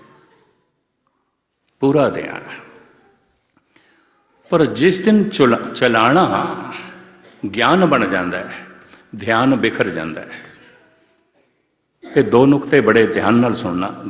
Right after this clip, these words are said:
ਗਿਆਨ ਦੇ ਪੂਰੇ ਹੁੰਦਿਆਂ ਧਿਆਨ ਬਿਖਰ ਜਾਂਦਾ ਹੈ। ਗੱਡੀ ਚਲਾਣਾ ਹੁਣ ਗਿਆਨ ਬਣ ਗਿਆ ਹੈ, ਆ ਗਈ ਹੈ। ਹੁਣ ਤੇ ਟੇਪ ਸੁਣਦਾ ਜਾ ਰਿਹਾ ਤੇ ਗੱਡੀ ਚਲਾਈ ਜਾ ਰਿਹਾ ਹੈ।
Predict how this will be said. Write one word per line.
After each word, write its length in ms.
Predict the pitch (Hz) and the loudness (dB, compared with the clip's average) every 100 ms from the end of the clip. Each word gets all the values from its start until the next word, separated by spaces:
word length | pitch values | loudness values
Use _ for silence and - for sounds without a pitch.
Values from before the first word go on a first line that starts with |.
| 90 | -6
ਗਿਆਨ 440 | 107 110 147 156 | -2 0 2 2
ਦੇ 120 | 147 139 | 2 0
ਪੂਰੇ 460 | - 123 127 135 | 0 -2 0 0
ਹੁੰਦਿਆਂ 440 | 113 120 120 131 120 | 0 -2 0 0 -2
ਧਿਆਨ 340 | 101 104 110 | -2 -2 0
ਬਿਖਰ 280 | 107 - 104 | -2 -2 -4
ਜਾਂਦਾ 300 | 82 78 - | -6 -10 -12
ਹੈ। 160 | - - - _ _ _ _ _ - 123 | -16 -20 -20 _ _ _ _ _ -6 -4
ਗੱਡੀ 300 | 147 165 160 | 0 0 0
ਚਲਾਣਾ 460 | 139 127 131 139 | 0 2 2 2
ਹੁਣ 180 | 131 123 | 2 0
ਗਿਆਨ 320 | 104 113 135 | 0 0 0
ਬਣ 240 | 101 92 87 | 0 -2 -4
ਗਿਆ 160 | 87 | -8
ਹੈ, 140 | 55 - - - - - | -8 -14 -16 -20 -8 2
ਆ 120 | 131 | 2
ਗਈ 280 | 110 73 - | 2 0 -6
ਹੈ। 240 | - - - - - - - _ 117 | -10 -14 -20 -20 -20 -20 -20 _ -8
ਹੁਣ 120 | 113 | -4
ਤੇ 120 | 117 | -4
ਟੇਪ 300 | - 123 139 | 0 0 0
ਸੁਣਦਾ 400 | 139 131 131 127 | 0 0 2 0
ਜਾ 200 | 120 113 | 2 2
ਰਿਹਾ 180 | 113 113 | 2 0
ਤੇ 160 | 113 | 0
ਗੱਡੀ 260 | 98 92 92 | -2 -2 -4
ਚਲਾਈ 300 | 92 80 78 | -6 -8 -8
ਜਾ 180 | 85 87 | -12 -14
ਰਿਹਾ 340 | - - | -16 -18
ਹੈ। 60 | - | -20